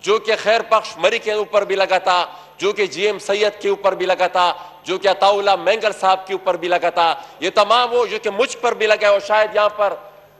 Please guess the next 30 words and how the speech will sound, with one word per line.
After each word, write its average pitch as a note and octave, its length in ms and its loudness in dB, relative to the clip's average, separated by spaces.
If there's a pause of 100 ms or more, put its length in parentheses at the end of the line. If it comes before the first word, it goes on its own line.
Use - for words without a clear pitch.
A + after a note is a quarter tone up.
(180)
और C4 300 6
वो A3+ 200 0
लोग, G3+ 420 -2 (360)
थलपुर A3 360 2
साहब A3 260 2
बैठे G3 260 0
हैं, C#3+ 300 -8 (440)
भुट्टो C4+ 240 4
साहब A#3+ 300 2
पर G3+ 120 0
भी, B2+ 100 -12
जो, B3+ 340 2
जो C4+ 340 2
भी B3 120 -6
यहां A3+ 160 2
पर A3 160 0
बैठे G3+ 280 -4
हैं, G3+ 220 2
जिसने A#3 400 -4
भी F3+ 260 -6 (520)
सच A3+ 300 2
की A#3+ 120 -6
बात A3 260 2
की, A#3 220 -14 (800)
जिसने A3+ 360 0
भी G3+ 280 -4
जमहूरियत G3 640 0
की A3 120 -4
बात G#3+ 280 0
की, A3+ 380 -12